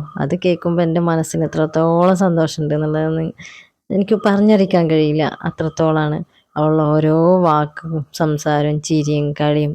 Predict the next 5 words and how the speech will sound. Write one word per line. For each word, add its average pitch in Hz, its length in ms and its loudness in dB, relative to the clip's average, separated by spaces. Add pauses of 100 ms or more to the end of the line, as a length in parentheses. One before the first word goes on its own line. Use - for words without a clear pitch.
ഇതിലൊക്കെ 160 720 -4
ഞാൻ 170 280 0
മതിമറന്ന് 165 1300 2
സന്തോഷം 147 640 -2
കണ്ടെത്തിയിട്ടുണ്ട്. 143 720 -2